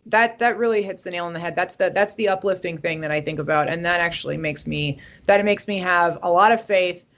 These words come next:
and a lot of, um, you know, optimism, uh, in, in what would normally be a very dark time and a, um,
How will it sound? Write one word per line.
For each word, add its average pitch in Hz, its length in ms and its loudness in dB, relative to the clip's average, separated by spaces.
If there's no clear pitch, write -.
and 180 180 -4
a 175 60 0
lot 190 440 4
of, 175 460 0
um, 160 540 -2
you 185 100 -6
know, 160 220 0
optimism, 160 840 -2
uh, 170 340 0
in, 170 140 0
in 180 300 -4
what 185 280 4
would 185 220 -2
normally 208 500 0
be 180 200 0
a 170 100 -2
very 175 280 2
dark 160 320 2
time 156 400 0
and 160 160 -4
a, 156 260 -2
um, 151 440 -2